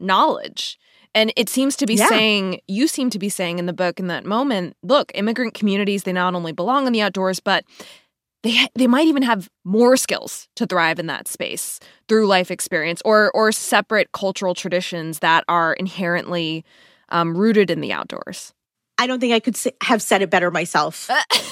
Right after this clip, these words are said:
Speaker 1: Well, your message came through loud and clear in the book. It was
Speaker 2: <laughs>
Speaker 1: great.
Speaker 2: You would never think an immigrant mom with two jobs is an outdoors hero. And that's what this book is trying to convey, is let's deconstruct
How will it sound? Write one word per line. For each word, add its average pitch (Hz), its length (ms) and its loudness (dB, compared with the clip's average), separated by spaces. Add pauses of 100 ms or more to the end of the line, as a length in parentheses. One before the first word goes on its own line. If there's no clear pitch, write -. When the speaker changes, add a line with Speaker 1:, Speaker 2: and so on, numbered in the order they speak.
(120)
Speaker 1:
Well, 381 240 4
your 320 200 0
message 302 400 0
came 254 280 0
through 254 260 -4
loud 208 280 2
and 370 80 4
clear 240 180 -2
in 196 80 0
the 427 100 4
book. - 140 -4 (140)
It - 80 -12
was 233 160 2
Speaker 2:
<laughs> - 20 -2
Speaker 1:
great. 196 340 -10 (180)
Speaker 2:
You 220 180 -2
would 247 160 -2
never 233 240 2
think 208 240 -4
an 180 100 0
immigrant 196 600 0
mom 165 560 -2 (240)
with 202 160 0
two 208 180 -2
jobs 151 600 2
is 165 440 0 (400)
an 185 140 0
outdoors 160 500 0
hero. 127 560 -6
And 202 160 2
that's 226 240 2
what 208 160 2
this 190 160 0
book 185 260 0
is - 200 -4
trying 180 520 -4
to 175 120 -10
convey, 160 480 2
is 170 260 -2
let's 175 300 0
deconstruct 175 1000 -2